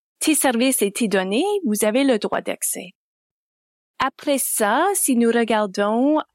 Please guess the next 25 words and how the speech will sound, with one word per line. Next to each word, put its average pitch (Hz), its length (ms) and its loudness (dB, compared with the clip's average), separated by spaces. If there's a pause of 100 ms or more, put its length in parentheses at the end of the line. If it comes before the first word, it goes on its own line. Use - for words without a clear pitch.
(380)
il 247 80 0
y 285 40 4
a 294 60 2
des 294 160 2
différences 302 800 0 (180)
dans 240 240 0
des 247 300 4
systèmes 311 880 2 (580)
de 226 160 0
santé, 220 720 0 (300)
dans 240 120 0
ce - 240 -2
que 330 160 -2
nous 269 200 2
appelons 240 360 0
privé. 196 480 -4 (540)
Alors, 240 300 0 (120)
est-ce 277 220 -2
que 311 140 -2
c'est 254 480 2
le 202 180 2
financement 233 800 2
privé 196 400 0
ou 185 40 -4
public ? 196 500 -4